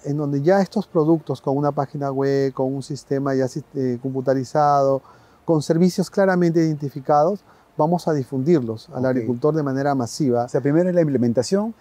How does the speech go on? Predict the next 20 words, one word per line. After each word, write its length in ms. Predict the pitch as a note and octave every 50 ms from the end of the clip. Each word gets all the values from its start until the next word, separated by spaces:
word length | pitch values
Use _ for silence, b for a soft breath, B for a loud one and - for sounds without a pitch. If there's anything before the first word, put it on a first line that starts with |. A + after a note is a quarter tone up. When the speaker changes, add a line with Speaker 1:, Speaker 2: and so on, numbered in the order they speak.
| -
Speaker 1:
Sí. 240 | C#3 - - - D#3
Speaker 2:
y 80 | - -
luego 200 | D3+ D#3+ D#3+ D3+
viene 220 | D3+ D3+ D#3 D#3
la 120 | D3+ C#3+
convocatoria. 520 | B2+ - A#2 A2+ G#2+ A2 G#2 - C3+ G#2 G#2
Speaker 1:
La 120 | C#3+ C#3
convocatoria 580 | A#2+ C3 B2 B2 B2 A#2+ B2 A#2+ A#2+ C#3+ C#3+ D3
de 60 | C#3
manera 280 | B2+ B2+ B2+ B2 A#2+ A#2
Speaker 2:
La 60 | A#2
Speaker 1:
masiva. 180 | A2 A2+ G#2+ B2+ B2 A#2+
Speaker 2:
difusión 300 | B2+ C#3+ B2+ G#2 F2 F2+
del 120 | G2+ G#2 G#2
evento, 280 | G2+ G2 F#2 F2 - _ _
¿no? 80 | - B2+
Speaker 1:
Sí, 200 | B2+ F#3+ F#3 E3
calculamos 520 | - F3 E3+ E3+ F#3 F#3+ G3+ A3+ A#3 G#3+
que 120 | - G#3 F#3+
para 720 | F#3 E3+ E3 D#3+ D#3+ D#3 D#3 D3+ D3 C#3+ C#3+ C#3 C#3 C#3